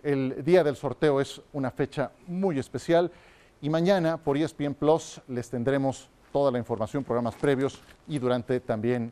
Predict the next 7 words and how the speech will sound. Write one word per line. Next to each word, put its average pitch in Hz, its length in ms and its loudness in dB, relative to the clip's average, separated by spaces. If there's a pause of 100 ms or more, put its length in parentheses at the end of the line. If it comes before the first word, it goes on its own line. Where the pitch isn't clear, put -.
(140)
este 120 480 -6 (340)
sorteo 117 680 -2 (340)
de 131 120 0
la 123 80 0
Copa 131 280 2
del 120 120 2
Mundo. 101 380 -6